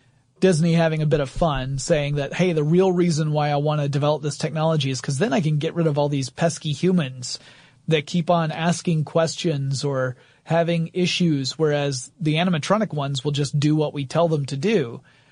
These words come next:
And it's kind of funny because there's another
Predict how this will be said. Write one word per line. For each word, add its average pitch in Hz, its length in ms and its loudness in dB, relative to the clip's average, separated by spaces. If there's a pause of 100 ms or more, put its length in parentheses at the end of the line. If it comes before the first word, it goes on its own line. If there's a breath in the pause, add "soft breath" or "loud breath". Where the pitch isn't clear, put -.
(480 soft breath)
And 180 180 2
it's 170 120 -4
kind 214 160 2
of 175 80 0
funny 254 360 0
because 156 340 2
there's 156 240 2
another 185 640 0